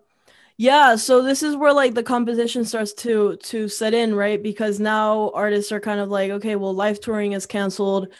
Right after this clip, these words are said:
Um, now there's a lot of competition on Spotify. Like, how can we actually make music work?" And a lot of people start thinking it's a pipe dream and,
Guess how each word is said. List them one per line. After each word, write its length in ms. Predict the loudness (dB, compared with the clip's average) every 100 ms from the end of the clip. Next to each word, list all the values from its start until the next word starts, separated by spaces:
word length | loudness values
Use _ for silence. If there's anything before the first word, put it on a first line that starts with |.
| -20 _ 0
Um, 540 | 4 6 6 4 0 0
now 160 | 2 2
there's 180 | 2
a 20 | 2
lot 140 | 0
of 80 | 0
competition 500 | -2 -2 -2 -2 -2
on 100 | -2
Spotify. 560 | 0 2 2 2 2
Like, 160 | 2 0
how 160 | -2 -2
can 140 | 0
we 100 | 0
actually 300 | 0 -2 -2
make 200 | -2 -2
music 300 | -2 -2 0
work?" 240 | 2 2
And 100 | 2
a 40 | 2
lot 160 | 2
of 100 | 0
people 220 | -2 -4 -4
start 240 | -4 -4
thinking 180 | -2 -2
it's 100 | -4
a 40 |
pipe 240 | -2 -2 0
dream 320 | 2 2 4
and, 180 | 2